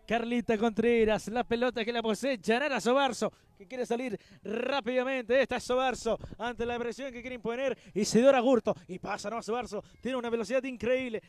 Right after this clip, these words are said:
Ay, ay, ay, pero ahí la paró Stephanie Rivas con una buena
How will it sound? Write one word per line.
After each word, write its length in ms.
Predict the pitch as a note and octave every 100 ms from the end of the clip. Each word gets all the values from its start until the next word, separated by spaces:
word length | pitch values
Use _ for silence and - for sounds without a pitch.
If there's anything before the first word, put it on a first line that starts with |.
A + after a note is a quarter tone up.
| -
Ay, 240 | G#3+ A#3+
ay, 100 | A3+
ay, 160 | A#3 B3+
pero 160 | G#3 A#3
ahí 80 |
la 120 | A#3+ A3
paró 260 | A3 A#3+ - -
Stephanie 540 | G#3+ - B3 A3 A3+
Rivas 520 | A3 - A3+ B3+ A#3 E3 F#3
con 140 | G#3+
una 160 | C4 A#3
buena 300 | B3 C4+